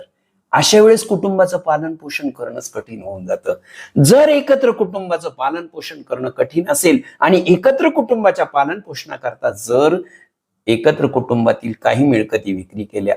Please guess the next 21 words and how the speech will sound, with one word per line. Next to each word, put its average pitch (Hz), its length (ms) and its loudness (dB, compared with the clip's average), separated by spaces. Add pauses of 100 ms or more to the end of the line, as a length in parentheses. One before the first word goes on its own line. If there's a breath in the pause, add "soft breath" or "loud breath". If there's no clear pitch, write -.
(120)
असेल, 185 600 0
तर 147 200 2
लक्षात 113 380 -6
ठेवा, 101 500 -10 (680)
तर 120 240 4
ते 113 520 -6
खरेदी 92 340 -8 (100)
खत 92 200 -6 (100)
कायदेशीर 85 580 -6
असतं. - 340 -6 (300 soft breath)
म्हणजे 175 540 4 (400)
एकत्र 196 460 4
कुटुंबाचा 254 580 0
जो 190 140 -4
कर्ता 151 460 -2
आहे, 110 200 -4 (440)
तो 240 160 4
एकत्र 285 460 2
कुटुंबाचा 226 680 2
कर्ता 151 640 0 (720)
त्या 254 180 4